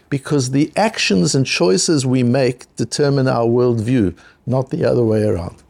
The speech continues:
Where do we see this? Yeshaya Hanavi says in Perek Hey, he's got a beautiful Perek in, in the fifth chapter of Yeshayahu, where he talks about how people have just gone off the tracks.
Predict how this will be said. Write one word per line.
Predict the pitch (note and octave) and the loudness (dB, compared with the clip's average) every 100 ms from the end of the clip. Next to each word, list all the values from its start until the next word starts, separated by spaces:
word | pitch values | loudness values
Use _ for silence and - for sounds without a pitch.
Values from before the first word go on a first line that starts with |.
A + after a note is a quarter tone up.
| - | -4
Where | - A3+ | 0 2
do | B3+ | 2
we | F3+ | 0
see | - B2+ | 0 0
this? | D3+ - | 0 -2
Yeshaya | D3+ - F#3+ A#3+ F#3+ | -4 -2 0 0 0
Hanavi | C3 C3 F3 E3+ | 0 0 0 0
says | - D3 | 0 0
in | A#2 | -2
Perek | G#2 C#3 C3+ B2+ | -2 0 0 -2
Hey, | C#3 D#3 | 0 0
he's | A#2+ | 0
got | B2 D3+ | 0 -2
a | |
beautiful | E3+ G3+ F#3 E3+ D3+ D3 - D#3 - | -2 -2 0 0 -2 -2 -12 -14 0
Perek | D3+ D#3 A2 - | 2 4 2 -2
in, | G#2+ A2 | -4 -4
in | A2+ | -4
the | G#2+ | -4
fifth | - D#3 | -4 -6
chapter | - D3 - C#3+ C3 | -4 -4 -4 -2 -2
of | A2+ | 0
Yeshayahu, | A#2 - A#2 G#2+ C3 D3 A#2 | -4 -2 0 2 2 2 2
where | A2 A#2+ | 2 0
he | A2+ | -2
talks | A#2 - G3+ - E3+ | -6 -2 -2 -2 -2
about | C#3 C3 C3 | 0 0 0
how | C#3+ C#3 | -2 -4
people | - G#3 F#3+ | -4 -4 -4
have | F3+ | -4
just | G#3 - | -6 -4
gone | D3 E3+ | -4 -2
off | G3+ - | -2 -4
the | C3 | -4
tracks. | - D#3+ - - | -2 -2 -4 -12